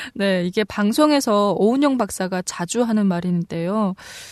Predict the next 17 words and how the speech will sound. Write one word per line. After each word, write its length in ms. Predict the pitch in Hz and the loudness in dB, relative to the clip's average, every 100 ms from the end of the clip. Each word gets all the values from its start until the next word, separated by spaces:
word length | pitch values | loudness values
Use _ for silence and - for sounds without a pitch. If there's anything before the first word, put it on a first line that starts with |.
| - - | -20 -8
어, 160 | 180 180 | -6 -4
"부모가 420 | 233 285 302 294 | 2 4 8 8
달라져야 600 | 240 226 220 202 208 202 | 6 6 4 4 4 4
아이도 300 | 160 190 226 | 2 0 0
달라진다. 760 | 226 180 196 - 175 165 160 170 | 0 0 -2 -2 -2 -2 -8 -8
그리고 400 | - 185 180 190 - | -6 -4 -2 -2 -2
아이들이 500 | 165 196 214 214 214 | -2 -2 -2 -4 -4
달라지면 760 | 185 180 185 - 185 240 285 165 | -4 -2 -2 -2 0 0 -4 -4
우리 260 | 185 202 | -2 -2
사회도 540 | 202 - 294 294 269 208 | -4 -4 -2 -2 -2 -4
달라질 420 | 170 175 202 190 | -4 -4 -4 -6
것이다. 540 | 180 170 - 170 160 - - - - - | -6 -8 -8 -8 -8 -12 -20 -20 -20 -10
아이들은 760 | - 190 214 220 214 247 285 302 - | -2 0 0 0 0 0 -2 -8 -8
우리 240 | 185 214 | -4 -2
사회의 420 | 226 269 254 233 214 | -2 -2 0 0 0
미래이기 480 | 180 202 247 208 | 0 2 2 0
때문이다."라고 1120 | 208 220 220 208 185 160 160 160 156 180 180 | -2 2 4 2 0 -4 -6 -6 -6 -4 -4